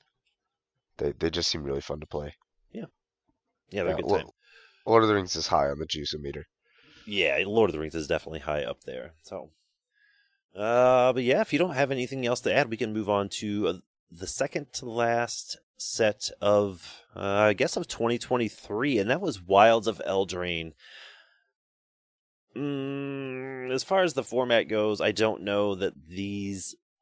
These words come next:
Speaker 2: uncommons, these signpost uncommons, are doing a ton of work in the format. They're super cool. They're super interesting. Uh, very flavorful. I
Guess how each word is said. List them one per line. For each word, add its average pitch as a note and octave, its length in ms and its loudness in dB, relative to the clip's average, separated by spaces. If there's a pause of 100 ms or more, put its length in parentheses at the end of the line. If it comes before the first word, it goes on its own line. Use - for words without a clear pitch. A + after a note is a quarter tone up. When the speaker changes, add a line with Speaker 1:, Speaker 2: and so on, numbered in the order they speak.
(420)
Speaker 2:
uncommons, G2 840 -2
these G2+ 200 -6
signpost G2 480 -2
uncommons, F2+ 720 -4
are E2 100 -2
doing F2+ 340 -2
a F2 560 -2 (240)
ton E2+ 380 -4
of G#2 160 -6
work A#2 320 0
in B2+ 100 -2
the B2+ 80 -4
format. A#2+ 480 0 (840)
They're G2 200 4
super B2+ 320 -4
cool. B2+ 440 4
They're G#2+ 140 -12
super B2 320 -10
interesting. A2 800 -2 (360)
Uh, D#2 300 -2
very G2 480 4
flavorful. G2 840 4 (380)
I F#2 540 2